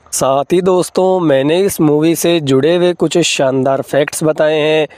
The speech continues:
और इस मूवी का धमाकेदार रिव्यू भी दिया है। दोस्तों, बात करें इस मूवी की रिलीज डेट के बारे में, तो पन्द्रह अगस्त दो हज़ार अठारह में रिलीज हुई रोमांस and कॉमेडी मूवी गीता गोविंदम,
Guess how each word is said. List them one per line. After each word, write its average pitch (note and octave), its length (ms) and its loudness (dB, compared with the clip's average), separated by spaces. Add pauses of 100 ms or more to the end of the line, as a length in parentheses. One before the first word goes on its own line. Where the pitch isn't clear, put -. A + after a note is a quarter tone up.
(180)
और D#3+ 240 2
इस F#3+ 160 -4
मूवी D3+ 320 2
का E3 260 0
धमाकेदार C3 680 0
रिव्यू C3 280 0
भी F3 160 0
दिया B2+ 400 0
है। C3+ 260 0 (400)
दोस्तों, C#3 500 0
बात D3 280 0
करें D#3+ 300 0
इस F3 160 -4
मूवी D3 360 0
की E3+ 160 0
रिलीज C#3 440 0
डेट D3+ 220 0
के D#3 160 0
बारे C3 340 0
में, D#3+ 380 0 (360)
तो D3 120 0
पन्द्रह C#3+ 380 0
अगस्त D#3+ 420 0
दो D#3 280 2
हज़ार D3 340 0
अठारह C#3 440 -2
में E3 180 0
रिलीज C#3+ 460 0
हुई D#3+ 460 2 (380)
रोमांस D3+ 540 0
and D#3 240 0
कॉमेडी D3+ 540 0
मूवी D#3+ 400 0
गीता C#3 420 0
गोविंदम, C#3 680 0